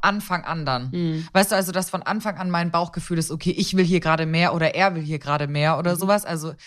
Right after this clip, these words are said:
Speaker 1: es gibt ja immer ein leichtes Ungleichgewicht so.
Speaker 2: Mhm.
Speaker 1: Aber dass es halt am Anfang so krass schön ist und dann plötzlich der Typ sagt oder der Typ sich nicht mehr meldet oder so,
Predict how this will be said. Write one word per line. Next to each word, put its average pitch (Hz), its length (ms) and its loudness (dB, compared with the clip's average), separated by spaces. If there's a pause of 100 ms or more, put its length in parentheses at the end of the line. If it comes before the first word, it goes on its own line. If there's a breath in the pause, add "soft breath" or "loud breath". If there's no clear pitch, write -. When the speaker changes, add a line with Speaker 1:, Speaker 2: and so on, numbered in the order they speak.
(120)
Speaker 1:
es 180 120 -4
gibt 196 180 -2
ja 202 80 2
immer 196 220 0
ein 160 100 0
leichtes 147 340 -2
Ungleichgewicht 135 680 -4
so. 131 180 -2
Speaker 2:
Mhm. 147 120 -4 (380 loud breath)
Speaker 1:
Aber 180 180 4
dass 180 240 -4
es 180 140 -8
halt 170 160 -2
am 160 140 -2
Anfang 208 400 -2
so 254 220 0
krass 190 320 -2
schön 233 280 -4
ist 160 280 -4
und 165 200 -2
dann 147 180 -2
plötzlich 208 840 -2 (760 soft breath)
der 170 180 4
Typ 175 260 -2
sagt 151 760 0
oder 135 420 -6
der 147 140 -6
Typ 160 160 -8
sich 160 160 -4
nicht 147 160 -2
mehr 143 80 0
meldet 175 300 2
oder 202 200 2
so, 220 380 -4